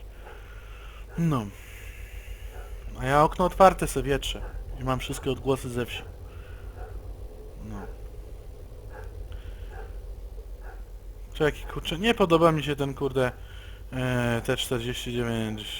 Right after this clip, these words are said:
Szybko strzela, fajnie, szybko jeździ, ale... Pancerz? Ile on ma pancerza? Przecież to jest, kurde, śmieszne, dwadzieścia jeden, to go przebija, przeszywkę, co chce.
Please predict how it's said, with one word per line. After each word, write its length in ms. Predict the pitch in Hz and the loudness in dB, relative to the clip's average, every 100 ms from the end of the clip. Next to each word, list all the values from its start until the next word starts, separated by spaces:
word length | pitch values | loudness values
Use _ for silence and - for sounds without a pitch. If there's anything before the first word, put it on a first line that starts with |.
| - | -6
Szybko 440 | - - 180 - 151 | -2 2 2 4 0
strzela, 300 | - 156 135 | 6 8 8
fajnie, 380 | 143 139 127 | 8 4 4
szybko 280 | 117 131 - | 0 0 2
jeździ, 420 | 127 127 120 120 | 4 4 4 4
ale... 340 | 113 107 104 98 - - - - - - - | 6 6 6 2 -2 -10 -12 -10 -10 -10 8
Pancerz? 480 | 151 220 - 147 | 10 10 6 2
Ile 160 | 165 170 | 6 8
on 120 | 127 | 8
ma 80 | 113 | 6
pancerza? 580 | - 101 98 95 95 92 - - - - - - - - - - - | 0 -2 -2 -4 -4 -6 -8 -12 -12 -12 -12 -12 -12 -10 -10 -10 -8
Przecież 180 | 160 - | -8 -6
to 100 | 185 | -6
jest, 120 | - | -2
kurde, 240 | 208 196 | 4 6
śmieszne, 420 | 190 175 127 - | 6 6 6 4
dwadzieścia 440 | 113 123 156 - 139 | 2 2 2 4 6
jeden, 280 | 117 107 107 | 6 4 0
to 100 | 127 | -2
go 120 | 143 | -2
przebija, 580 | - 170 165 156 135 127 - | 0 0 6 8 8 6 0
przeszywkę, 500 | - - 151 - 139 - - | -8 -4 -4 -2 -2 -2 0
co 160 | - | 2
chce. 300 | 160 - 107 | 2 4 0